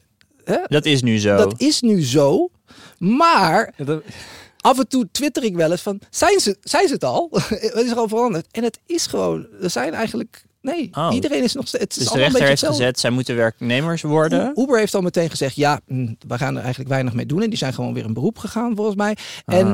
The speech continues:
Speaker 2: Ah.
Speaker 1: ehm, Deliveroo, die kan niet meer in beroep, want het was het aller-, allerlaatste bes-, de allerlaatste beslissing van de hoge, hoge beroep. Eh, cassatie was ook al geweest.
Speaker 2: Ja.
Speaker 1: En, ehm,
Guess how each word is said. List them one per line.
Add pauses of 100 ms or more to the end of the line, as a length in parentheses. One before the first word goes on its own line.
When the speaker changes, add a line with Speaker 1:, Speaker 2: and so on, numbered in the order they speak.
(120)
Speaker 2:
Ah.
Speaker 1:
ehm,
Deliveroo,
die
kan
niet
meer
in
beroep,
want
het
was
het
aller-,
allerlaatste
bes-,
de
allerlaatste
beslissing
van
de
hoge,
hoge
beroep. (540)
Eh, (120)
cassatie
was
ook
al
geweest.
Speaker 2:
Ja.
Speaker 1:
En,
ehm,